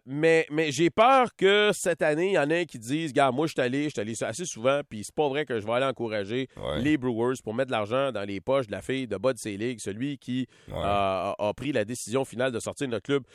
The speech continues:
Speaker 1: de Montréal. » Maintenant, la bonne nouvelle, c'est que ça semble bouger du côté de Tampa, ça semble bouger du côté de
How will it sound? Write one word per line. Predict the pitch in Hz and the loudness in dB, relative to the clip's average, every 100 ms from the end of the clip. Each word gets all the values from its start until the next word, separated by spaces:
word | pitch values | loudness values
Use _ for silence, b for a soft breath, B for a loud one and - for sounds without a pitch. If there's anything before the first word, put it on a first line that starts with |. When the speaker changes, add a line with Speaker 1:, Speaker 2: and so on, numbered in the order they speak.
| b b | b b
Speaker 1:
de | 120 | 4
Montréal. » | 139 139 110 113 101 90 | 6 4 2 2 2 0
Maintenant, | 104 143 143 185 - | 0 0 4 4 4
la | 127 | 2
bonne | 127 202 226 | 6 6 4
nouvelle, | 156 120 156 165 | 0 4 4 4
c'est | 151 131 | 0 -4
que | - 139 139 b b b b | 2 4 4 b b b b
ça | - 147 131 | -2 2 2
semble | - 170 202 143 127 | 2 2 2 2 2
bouger | 113 127 113 139 151 | 2 -6 0 0 0
du | - | -2
côté | 123 113 143 | -4 -2 -2
de | |
Tampa, | - 113 104 135 147 | 0 0 0 0 0
ça | 139 | 0
semble | 110 156 165 135 | -2 -2 0 -4
bouger | 117 113 147 | -4 -4 -6
du | 127 | -6
côté | - 123 143 143 | -6 -6 -4 -2
de | 117 | -2